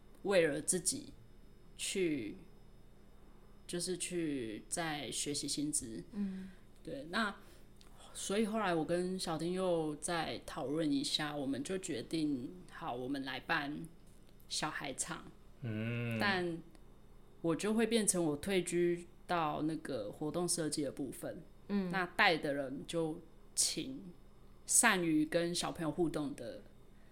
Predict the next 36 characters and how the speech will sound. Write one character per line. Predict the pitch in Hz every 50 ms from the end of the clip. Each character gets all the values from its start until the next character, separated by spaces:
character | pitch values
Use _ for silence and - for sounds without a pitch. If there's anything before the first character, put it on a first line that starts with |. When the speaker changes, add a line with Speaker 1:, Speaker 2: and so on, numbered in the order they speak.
| - - - - - - - - - - - - - - -
Speaker 1:
呃， | 156 143 139
带 | - 214 196 180
领 | 165 156 147
者 | 143 - - 160
来 | - - -
做 | - - 160 151
这 | 170 - -
件 | 165 165 165
事。 | - - - - -
Speaker 2:
啊， | - -
所 | 214
以 | 214
你 | 208 196
们 | 170 170
其 | 170 175 170
实 | 165
就 | 165 196 190 190
扩 | - - - 262 220 190 185
编 | - 196 185 180 185 180
了 | 170 156 143
一 | - 151 151 147
个， | - - 156 151 147 143 143 139
就 | 139 165
是 | 165 165
在 | 160 196 185 180
活 | 175 - 170 156 156
动 | 160 180 175
的 | 160 151
时 | 151 151 - 180
间 | - 151 151 160
会 | 175 170 165
出 | - - 156
现 | 156 - 170 160 147 135
的 | 135 120 104
角 | - - - - -
色， | - - - - -